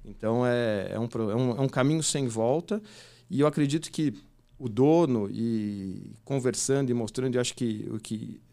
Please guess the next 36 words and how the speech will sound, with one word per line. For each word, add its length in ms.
ele 320
começa 460
a 20
entender 380
isso 320
aos 120
poucos, 520
e 40
você 240
começa 440
a 20
fazer 560
pocs, 340
ou 80
começa 360
a 20
fazer 640
pequenos 340
projetos, 480
que, 160
né, 260
ele 80
começa 320
a 40
tangibilizar 580
aqueles 280
ganhos, 400
porque 200
ele 80
tem 100
muito 260
dinheiro 280
parado, 440
principalmente 480
em 40
estoque. 500